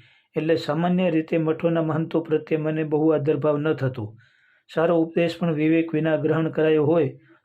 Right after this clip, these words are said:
તો પૂર્વગ્રહોના સંકજામાં વ્યક્તિને ફસાવી દે તેનો અનુભવ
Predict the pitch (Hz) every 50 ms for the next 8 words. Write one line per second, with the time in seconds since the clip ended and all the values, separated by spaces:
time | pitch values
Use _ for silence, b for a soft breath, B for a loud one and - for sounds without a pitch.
0 | _ - 147 135 - 165 165 175 185 185 170 165 175 165 165 165 165 165 160 -
1 | - 160 160 156 - 165 165 170 165 165 165 160 156 151 - _ b b b b
2 | b b _ - 139 156 160 165 - - 175 170 175 170 - - - 156 139 -
3 | 165 165 165 160 151 165 165 139 123 - - _ _ _ _ _ _ _ _ -
4 | 156 156 160 170 165 160 165 160 156 139 160 160